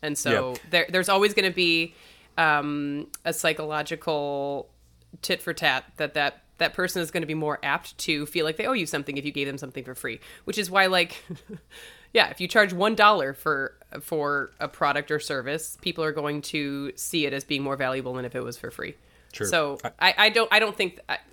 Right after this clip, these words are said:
Speaker 1: it's all, it's all capitalism and it's all crap. And, uh, and I think that, that that's just them playing the game. And I think that everybody does. And, and, um,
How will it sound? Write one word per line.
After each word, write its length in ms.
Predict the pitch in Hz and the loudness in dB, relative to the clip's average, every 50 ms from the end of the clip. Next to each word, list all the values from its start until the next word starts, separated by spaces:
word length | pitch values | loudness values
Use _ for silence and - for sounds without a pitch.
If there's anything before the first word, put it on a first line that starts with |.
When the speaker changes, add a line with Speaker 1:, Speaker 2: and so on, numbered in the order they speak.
| - - _ _ _ _ _ - | -20 -20 _ _ _ _ _ -6
Speaker 1:
it's 180 | 190 190 - | -4 -2 0
all, 400 | 233 214 208 196 190 170 - - _ _ _ _ _ _ _ _ _ _ _ _ _ _ _ _ _ - | 2 4 4 4 2 0 -2 -6 _ _ _ _ _ _ _ _ _ _ _ _ _ _ _ _ _ -14
it's 120 | 185 - | -4 0
all 100 | 202 190 | 0 0
capitalism 540 | 185 - 175 147 - 156 147 139 143 139 143 139 | 2 2 0 0 0 -2 -4 -4 -4 -6 -6 -6
and 60 | 143 | -6
it's 120 | 139 - | -4 -2
all 120 | 139 135 135 | -2 -2 -2
crap. 360 | - - 131 120 123 - - | -2 -2 -2 -2 -2 -4 -6
And, 400 | 135 127 123 127 123 120 120 - | -8 -8 -6 -8 -8 -10 -8 -8
uh, 300 | 131 127 127 127 123 117 - | -6 -4 -4 -4 -4 -6 -4
and 260 | - 156 147 147 143 | 0 0 0 2 0
I 100 | 143 151 | 0 -2
think 280 | 151 - 190 180 165 - | 0 0 0 0 0 2
that, 260 | - 165 156 151 - - - - - | 4 4 6 4 4 0 -8 -14 -2
that 320 | 170 175 160 160 156 - - 196 | 2 4 4 4 2 -2 -10 -4
that's 320 | - - 185 185 185 - - | 0 2 2 2 0 -4 -6
just 240 | - 220 226 226 - | -4 -4 -4 0 2
them 160 | 233 226 233 | 2 2 2
playing 240 | 233 254 247 254 247 | 0 0 -2 0 0
the 80 | 262 | -2
game. 220 | 254 330 339 349 339 | 0 0 0 2 2
And 100 | 339 330 | 0 0
I 60 | 330 | 0
think 180 | - 294 277 | -2 -4 -4
that 140 | - 269 247 | -4 -2 -2
everybody 320 | 226 214 214 202 175 147 131 | 0 0 0 0 -2 -2 -2
does. 300 | 135 131 139 147 147 151 | -2 -4 -4 -4 -4 -6
And, 360 | 147 139 147 143 143 143 - - | -6 -4 -4 -6 -6 -8 -8 -6
and, 280 | 147 151 147 143 143 | -4 -2 -2 -2 0
um, 420 | 143 143 143 139 139 143 143 147 | 0 0 0 0 0 -2 -6 -8